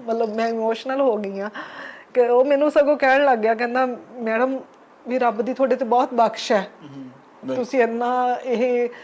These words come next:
Speaker 1: ਸਾਰਾ ਕੁਛ ਕੈਰੀ ਕਰ ਪਾਉਂਦੇ ਹੋ," ਹੈ ਨਾ?
Speaker 2: ਹੂੰ।
Speaker 1: ਉਹਨੇ ਵਿਚਾਰੇ ਨੇ ਮੈਨੂੰ ਚੁੱਪ ਕਰਾਇਆ। ਮੈਂ ਕਿਹਾ, "ਨਹੀਂ ਰਾਜਵੀਰ, ਮੈਂ ਇਹੋ ਜਿਹੇ ਗਾਣੇ ਕਰਦੀ ਨਹੀਂ ਹੈਗੀ," ਹੈ ਨਾ? ਕਹਿੰਦੇ, "ਨਹੀਂ, ਨਹੀਂ ਮੈਮ,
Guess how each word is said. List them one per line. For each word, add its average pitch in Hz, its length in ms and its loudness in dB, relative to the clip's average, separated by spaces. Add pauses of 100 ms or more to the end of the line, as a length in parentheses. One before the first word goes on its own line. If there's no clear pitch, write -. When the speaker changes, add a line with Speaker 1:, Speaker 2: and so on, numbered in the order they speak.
(120)
Speaker 1:
ਸਾਰਾ 254 220 4
ਕੁਛ 277 200 -4
ਕੈਰੀ 208 300 4
ਕਰ 208 220 2
ਪਾਉਂਦੇ 190 420 0
ਹੋ," 190 100 -2
ਹੈ 240 60 -4
ਨਾ? 277 120 -4
Speaker 2:
ਹੂੰ। 277 140 -14 (360)
Speaker 1:
ਉਹਨੇ 269 160 2
ਵਿਚਾਰੇ 269 360 4
ਨੇ 254 60 -6
ਮੈਨੂੰ 254 220 0
ਚੁੱਪ 220 300 0
ਕਰਾਇਆ। 196 560 0
ਮੈਂ 202 220 -6
ਕਿਹਾ, 226 160 -6
"ਨਹੀਂ 233 180 -8
ਰਾਜਵੀਰ, 208 400 -4
ਮੈਂ 220 220 -4
ਇਹੋ 214 120 -4
ਜਿਹੇ 220 120 -2
ਗਾਣੇ 202 220 0
ਕਰਦੀ 196 480 -2
ਨਹੀਂ 196 160 -8
ਹੈਗੀ," 180 280 -6 (500)
ਹੈ 214 40 -6
ਨਾ? 226 220 -8
ਕਹਿੰਦੇ, 214 200 -6
"ਨਹੀਂ, 196 180 -6
ਨਹੀਂ 196 140 -10
ਮੈਮ, 196 320 -8